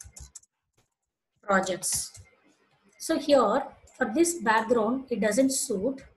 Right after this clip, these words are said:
It's in the white color. So how to change color? Further discussion. Within the style, we discussed four item. Now here we can change the color,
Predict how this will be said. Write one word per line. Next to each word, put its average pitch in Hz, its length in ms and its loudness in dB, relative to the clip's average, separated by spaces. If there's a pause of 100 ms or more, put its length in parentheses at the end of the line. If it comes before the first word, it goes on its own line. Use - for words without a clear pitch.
(240)
It's 196 180 -2
in 220 120 -2
the 202 260 -4
white 240 320 2
color. 226 460 0 (240)
So 320 180 2
how 320 300 2
to 311 140 0
change 220 360 -2
color? 160 300 -8 (120)
Further 247 480 0 (580)
discussion. 180 580 -4
Within 339 340 6
the 320 80 4
style, 269 560 0
we 247 100 2
discussed 262 540 -2
four 220 280 -4
item. 202 360 -4 (440)
Now 226 320 0
here 214 460 0 (540)
we 240 160 2
can 240 200 2
change 220 560 -2 (200)
the 190 120 -2
color, 190 400 0